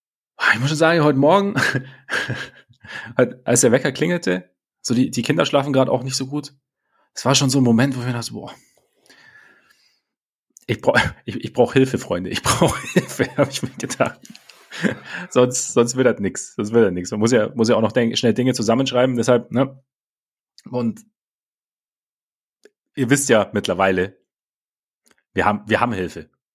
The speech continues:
Wir haben sogar sehr effektive Hilfe. Unser Partner Holy Energy, äh,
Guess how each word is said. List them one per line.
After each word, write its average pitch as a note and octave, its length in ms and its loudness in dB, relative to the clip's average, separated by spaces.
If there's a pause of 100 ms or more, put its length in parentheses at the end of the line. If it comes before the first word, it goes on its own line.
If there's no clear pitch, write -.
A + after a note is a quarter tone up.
(480)
Wir F2 100 -2
haben F#2+ 80 0
sogar F#2+ 200 2
sehr G2+ 200 2
effektive G#2 420 0
Hilfe. E2 400 -4 (500)
Unser F#2+ 200 0
Partner F#2 300 0
Holy F2+ 200 4
Energy, F2 420 -2 (640)
äh, F2+ 240 -6